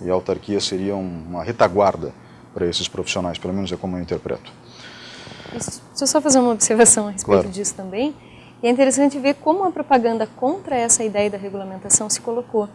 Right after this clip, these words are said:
Speaker 2: Porque, ao contrário, exatamente ao contrário desse argumento que nós defendemos, né, é, que você também tão bem apresentou aqui, a ideia de que a imprensa livre, ela é fortalecida tendo um conselho,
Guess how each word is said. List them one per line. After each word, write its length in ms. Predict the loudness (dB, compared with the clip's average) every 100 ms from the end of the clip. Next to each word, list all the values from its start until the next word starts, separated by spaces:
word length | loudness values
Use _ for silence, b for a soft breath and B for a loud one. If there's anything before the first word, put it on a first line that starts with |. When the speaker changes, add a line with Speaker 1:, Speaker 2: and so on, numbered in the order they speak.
| -14 B B B B
Speaker 2:
Porque, 180 | 2 8
ao 100 | 8
contrário, 600 | 8 2 6 6 8 6
exatamente 480 | 4 4 2 0 0
ao 80 |
contrário 420 | -2 0 6 6 6
desse 340 | 4 4 4
argumento 580 | 0 -2 -6 -8 -12 -16
que 180 | -14 -6
nós 180 | -4
defendemos, 680 | -4 -6 -2 4 4 4 -4
né, 260 | -8 -8 -12 -14
é, 160 | -14 -12
que 100 | -10
você 200 | -8 -8
também 280 | -8 -12 -12
tão 180 | -10 -8
bem 300 | -8 -10 -12
apresentou 560 | -10 -8 -8 -8 -8
aqui, 320 | -8 -6 -10 -10 B B B 2
a 80 | 4
ideia 340 | 8 10 10
de 100 | 6
que 160 | -2 2
a 120 | 4
imprensa 500 | 4 2 0 2 0
livre, 540 | -2 -4 -8 -10 -12
ela 240 | -2 6 8
é 120 | 8
fortalecida 720 | 4 -2 0 2 2 0 -4 -6
tendo 240 | -4 -4
um 80 | -8
conselho, 640 | -4 -2 2 2 2 -2